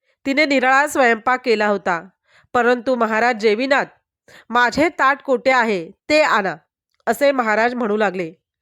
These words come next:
तेव्हा नाईलाज होऊन बाळाप्पाने नैवेद्य भरून आणलेले ताट तिने महाराजांस भरवले. नंतर महाराज झोपले.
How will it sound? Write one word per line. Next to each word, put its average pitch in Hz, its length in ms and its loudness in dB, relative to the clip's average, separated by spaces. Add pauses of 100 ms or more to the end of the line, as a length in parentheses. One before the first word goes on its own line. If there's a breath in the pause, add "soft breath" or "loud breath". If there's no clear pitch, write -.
(360 soft breath)
तेव्हा 262 260 4
नाईलाज 220 520 0
होऊन 269 300 0 (560)
बाळाप्पाने 247 880 0 (260 soft breath)
नैवेद्य 269 480 2
भरून 285 240 -2
आणलेले 233 400 0
ताट 226 320 0 (480)
तिने 269 220 2
महाराजांस 226 600 -2
भरवले. 190 460 -4 (880)
नंतर 208 420 -4
महाराज 220 500 -2
झोपले. 196 380 -6